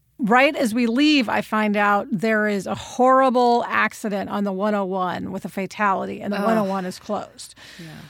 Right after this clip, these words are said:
Speaker 1: So now I have to take surface streets to school, and so everybody else is taking surface
Speaker 2: Yeah.
Speaker 1: streets. And I, I guess I couldn't get into the school once I finally got there because it was, like, all the clogged arteries.
Speaker 2: Uh-huh.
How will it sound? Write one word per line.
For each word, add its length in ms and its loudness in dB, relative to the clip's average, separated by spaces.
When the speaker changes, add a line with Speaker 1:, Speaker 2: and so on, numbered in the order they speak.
Speaker 1:
So 200 2
now 260 6
I 20 6
have 120 2
to 100 -2
take 220 0
surface 520 0
streets 360 -4
to 100 -6
school, 340 -2
and 180 0
so 180 2
everybody 520 -2
else 280 4
is 120 -4
taking 360 0
surface 380 -6
Speaker 2:
Yeah. 120 -4
Speaker 1:
streets. 340 -6
And 180 2
I, 260 0
I 100 0
guess 280 0
I 100 2
couldn't 440 0
get 200 2
into 440 4
the 100 -2
school 420 0
once 220 0
I 100 0
finally 340 -2
got 260 -2
there 200 0
because 280 -2
it 40 -4
was, 160 -6
like, 320 -4
all 300 0
the 300 -10
clogged 600 0
arteries. 680 -2
Speaker 2:
Uh-huh. 180 -10